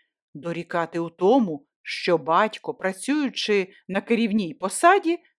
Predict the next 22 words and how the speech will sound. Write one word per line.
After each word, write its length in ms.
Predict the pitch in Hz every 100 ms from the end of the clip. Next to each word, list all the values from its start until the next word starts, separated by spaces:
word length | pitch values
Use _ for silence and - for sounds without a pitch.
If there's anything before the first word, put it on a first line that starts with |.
| -
досі 600 | 254 311 339 330 - 285
їздить 640 | 196 226 233 208 269 - -
на 140 | 170
старому 520 | - - 165 160 170
авто, 540 | 190 196 - 311 302 - _ _ _ _ _ -
а 200 | 330 415
міг 360 | 339 294 311
би 160 | 294 359
вже 280 | 320 254 320
й 60 |
синові 760 | - - 240 233 240 233 247 240
іномарку 680 | - 233 254 247 285 302 -
купити. 640 | 147 147 - 151 - 151 156 _ _ _ _ _ _ _ -
«А 220 | 226 262
що 380 | - - - 370
тобі 520 | 370 359 247 294 226
рідні 440 | 190 185 143 165 175
надбали?» 760 | 175 160 147 160 147 147 160 _ _ _ _ _ 156
заступився 800 | 143 151 - 165 156 151 - 147
за 140 | 156
батьків 480 | 160 165 - 247 233
Юрко. 600 | 196 208 - 143 143